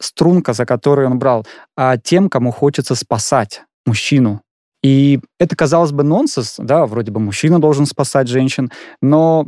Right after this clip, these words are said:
и как мы видим, и не у русскоговорящих женщин тоже очень развит этот спасательский какой-то ген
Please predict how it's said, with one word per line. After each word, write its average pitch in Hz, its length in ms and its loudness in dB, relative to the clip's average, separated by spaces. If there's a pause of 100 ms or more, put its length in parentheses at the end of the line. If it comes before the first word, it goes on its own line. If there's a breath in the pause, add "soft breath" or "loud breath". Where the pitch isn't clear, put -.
(140)
и 156 520 2 (280)
как 147 160 -2
мы 151 120 4
видим, 160 240 0
и 147 100 -4
не 143 120 2
у 147 100 0
русскоговорящих 135 680 -2
женщин 151 400 0
тоже 147 380 0
очень 135 280 -4
развит 135 360 0
этот 123 200 -2
спасательский 139 720 -2
какой-то 143 380 0
ген 135 480 0